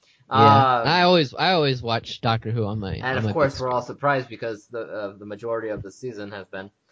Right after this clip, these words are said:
Speaker 2: uh, <laughs> like, what kind of finale they're gonna get here?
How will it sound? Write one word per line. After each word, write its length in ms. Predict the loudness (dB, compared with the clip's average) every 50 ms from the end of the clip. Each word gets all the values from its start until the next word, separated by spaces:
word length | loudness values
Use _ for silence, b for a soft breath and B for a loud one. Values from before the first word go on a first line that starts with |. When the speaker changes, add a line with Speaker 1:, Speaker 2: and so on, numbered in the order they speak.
| _ _ _ _ -6
Speaker 2:
uh, 480 | -2 2 4 4 4 4 2 0 -6 B B B B
<laughs> 800 | _ -20 -20 _ _ -14 -14 -14 -14 _ _ _ _ _ _ _ -14
like, 200 | -10 -10 -8 -8
what 140 | -8 -8 -6
kind 120 | -6 -8
of 40 | -8
finale 360 | -8 -8 -6 -4 -4 -4 -4 -4
they're 140 | -6 -6 -6
gonna 120 | -8 -8
get 140 | -8 -8 -6
here? 220 | -6 -8 -8 -8